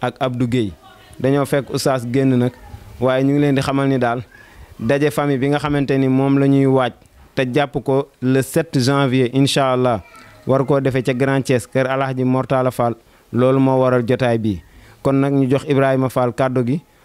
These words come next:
mu woo ñi nga xamante ni ñoo ci bokk ñëpp, te war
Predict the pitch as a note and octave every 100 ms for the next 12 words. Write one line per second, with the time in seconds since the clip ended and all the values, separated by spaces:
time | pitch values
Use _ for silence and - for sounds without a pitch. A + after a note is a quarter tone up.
0 | - B2 C3 C3+ C3 C#3 - A#2+ C3+ C3+
1 | C#3 C3+ B2 B2+ B2+ C3 C3 - A#2+ B2
2 | - A#2+ C3+ C#3 - - - - C3+ C3